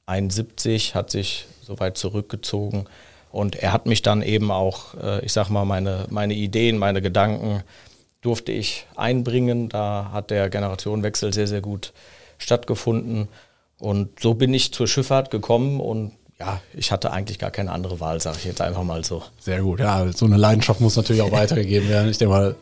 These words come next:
Speaker 2: ist aber auch dann sicher ganz im Sinne von Papa,
Speaker 1: Ja,
Speaker 2: dass das
Speaker 1: genau.
Speaker 2: sofort geführt wird. Kannst du selber auch solche Schiffe fahren?
Speaker 1: Äh, nein, ich nicht.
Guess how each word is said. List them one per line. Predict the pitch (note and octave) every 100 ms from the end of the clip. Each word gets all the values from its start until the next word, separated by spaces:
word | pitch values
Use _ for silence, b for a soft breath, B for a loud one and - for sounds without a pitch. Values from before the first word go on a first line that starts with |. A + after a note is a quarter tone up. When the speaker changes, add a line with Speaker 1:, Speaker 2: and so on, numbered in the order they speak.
| -
Speaker 2:
ist | -
aber | G2+
auch | F#2+ -
dann | G#2 G2+
sicher | G#2 F#2+
ganz | G2 G2+
im | G2+
Sinne | F#2+ G#2+
von | - G2
Papa, | G#2+ F#2+ F#2 - -
Speaker 1:
Ja, | A#2
Speaker 2:
dass | A2+ A2
das | G#2
Speaker 1:
genau. | A2 G#2
Speaker 2:
sofort | G2+ G2
geführt | - G#2+ F2+
wird. | -
Kannst | - B2
du | B2
selber | B2 A#2+
auch | B2 C#3+
solche | E3+ D3+
Schiffe | D3+ D#3+ E3
fahren? | - E3 F#3+ - B B B B -
Speaker 1:
Äh, | - D3+ D3 C3 -
nein, | B2 C3+ C#3
ich | C3
nicht. | D#3 F#3+ - -